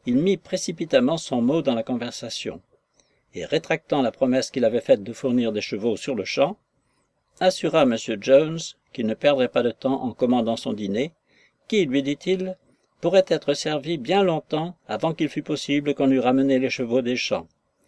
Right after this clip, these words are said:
et qu'ils eussent mangé l'avoine pour les mettre en état de faire la route. Jones y consentit enfin, déterminé surtout par le dernier argument de l'aubergiste.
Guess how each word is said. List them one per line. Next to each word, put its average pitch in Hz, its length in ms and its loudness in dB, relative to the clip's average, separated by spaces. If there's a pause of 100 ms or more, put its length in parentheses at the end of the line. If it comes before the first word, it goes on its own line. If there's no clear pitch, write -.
(300)
et 87 80 -10
qu'ils 139 240 -2
eussent 147 180 -2
mangé 123 300 2
l'avoine 147 640 2 (120)
pour 127 120 0
les 131 100 4
mettre 127 240 0
en 123 100 2
état 117 240 2
de 110 80 -2
faire 117 180 0
la 113 80 2
route. - 440 -12 (1500)
Jones 151 320 8 (120)
y - 80 -6
consentit 135 560 -6
enfin, 131 480 -6 (460)
déterminé 127 640 2
surtout - 480 -6
par 110 180 2
le 104 100 0
dernier 120 400 -2
argument 110 480 -4
de 104 100 -4
l'aubergiste. 98 760 -4